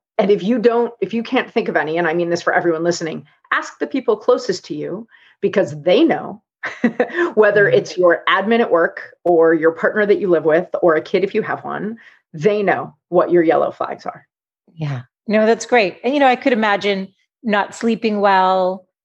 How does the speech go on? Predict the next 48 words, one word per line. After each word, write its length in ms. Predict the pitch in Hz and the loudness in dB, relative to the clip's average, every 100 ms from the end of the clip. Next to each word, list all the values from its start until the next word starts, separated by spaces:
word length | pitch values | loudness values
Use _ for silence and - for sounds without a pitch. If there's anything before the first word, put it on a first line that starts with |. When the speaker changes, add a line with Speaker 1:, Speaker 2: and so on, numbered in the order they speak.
| _ | _
Speaker 2:
or, 760 | 190 180 180 170 160 156 165 - _ _ _ _ - | 0 2 4 4 2 0 -4 -10 _ _ _ _ -2
Speaker 1:
The 80 | |
Speaker 2:
I 20 | 247 | 2
don't 120 | 269 | 2
know. 140 | 220 | 2
Speaker 1:
beginnings 320 | 330 370 294 220 | 2 2 2 0
of 80 | 233 | 0
any 220 | 214 208 | 2 0
of 60 | 180 | 0
the 80 | 165 | -2
things 240 | 151 139 | -4 -6
that 100 | 160 | -2
I 80 | 143 | 0
Speaker 2:
Yeah. 100 | 269 185 | 0 -2
Speaker 1:
talked 160 | 160 - | -4 -14
about. 100 | - - | -20 -12
You 120 | 190 | 0
notice 320 | 180 254 262 | 2 4 0
Speaker 2:
Right. 80 | 151 | -4
Speaker 1:
that 100 | - _ _ - | -14 _ _ -8
you're 300 | 190 170 - - - - | 0 0 -2 -18 -14 -2
reaching 300 | 208 214 196 | 0 0 -2
for 120 | 208 | 2
the 140 | 185 | 4
ice 160 | 180 180 | 4 2
cream 240 | 190 175 | -4 -2
before 260 | 165 165 175 | -2 -2 -2
you 120 | 165 | 0
reach 180 | 165 160 | -2 -4
for 120 | 175 | -4
dinner, 420 | 156 151 156 156 | -4 -4 -6 -6
you 100 | 160 | -6
know, 80 | - | 0
whatever 320 | 190 214 202 | 2 2 2
it 120 | 202 - | 2 2
Speaker 2:
<laughs> 200 | - 415 | 0 0
Speaker 1:
is 80 | 370 | 0
Speaker 2:
Right, 160 | 508 | 0
just 140 | 220 214 | 0 0
Speaker 1:
that 60 | 233 | 2
Speaker 2:
going 120 | 254 | 2
Speaker 1:
you're, 100 | 220 | 2
Speaker 2:
craving 400 | - 262 240 247 | 2 0 2 0
sugar 360 | - 233 208 202 | -4 -6 -4 -4
more 200 | 196 196 | -2 -2
than 120 | 196 | 0
Speaker 1:
that, 120 | 190 | -2
Speaker 2:
normal. 320 | 185 180 185 | -2 -10 -16